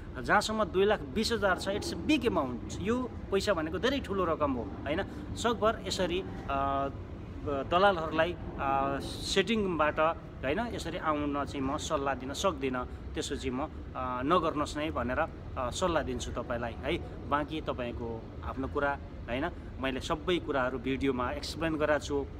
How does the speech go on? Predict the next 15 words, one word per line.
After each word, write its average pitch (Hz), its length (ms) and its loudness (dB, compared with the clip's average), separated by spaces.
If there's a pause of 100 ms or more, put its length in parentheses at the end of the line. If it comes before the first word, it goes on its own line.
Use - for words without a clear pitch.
(120)
यहाँ 131 560 0
आएर 135 260 2
के 170 240 0
गर्ने, 147 300 0
काम 131 220 0
पाउँछु 143 300 0
कि 147 60 -6
पाउँदैन, 143 340 -2
कति 147 220 -2
कमाउँछु, 151 400 -4
अवस्था 208 320 -2
कस्तो 165 280 -6
छ, 156 100 -4 (340)
A 240 80 2
to 220 120 0